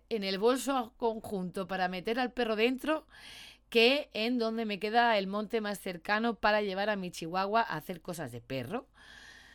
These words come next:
Esto es preocupante, ¿vale? El perro no es un accesorio de moda y, eh, la ropa no debe ser un accesorio de moda. Yo sé que hay grandes marcas vendiendo jerseys de cuello alto, con patitas, con manguitas, con bolsillos, con capuchas,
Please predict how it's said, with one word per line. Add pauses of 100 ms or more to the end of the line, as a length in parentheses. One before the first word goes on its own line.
(480)
Esto
es
preocupante,
¿vale?
El
perro
no
es
un
accesorio
de
moda (1200)
y,
eh,
la
ropa
no
debe
ser
un
accesorio
de
moda.
Yo
sé
que
hay
grandes
marcas
vendiendo
jerseys
de
cuello
alto,
con
patitas,
con
manguitas,
con
bolsillos,
con
capuchas,